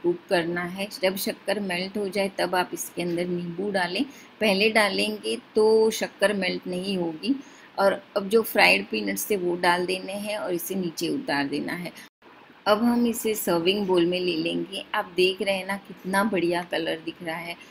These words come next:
ये कलर अच्छा होने के साथ साथ हेल्दी भी बहुत है,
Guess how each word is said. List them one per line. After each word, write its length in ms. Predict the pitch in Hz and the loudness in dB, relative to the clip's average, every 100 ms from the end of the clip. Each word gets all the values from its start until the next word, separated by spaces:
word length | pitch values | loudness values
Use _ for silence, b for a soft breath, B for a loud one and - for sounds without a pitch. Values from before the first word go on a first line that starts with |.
| B B - | B B -4
ये 60 | |
कलर 420 | 262 202 180 214 233 | -2 2 4 4 2
अच्छा 340 | 208 - 226 | -2 -2 -2
होने 360 | 214 196 185 190 | -2 -4 -6 -6
के 220 | 202 214 | -4 -4
साथ 320 | - 175 175 - | 0 0 0 -2
साथ 220 | 208 202 202 180 | -2 -2 -2 -6
हेल्दी 380 | 175 170 202 208 | -4 -2 -2 -2
भी 160 | 220 | -2
बहुत 460 | 175 160 165 165 170 | -4 -6 -6 -8 -8
है, 220 | 180 | -6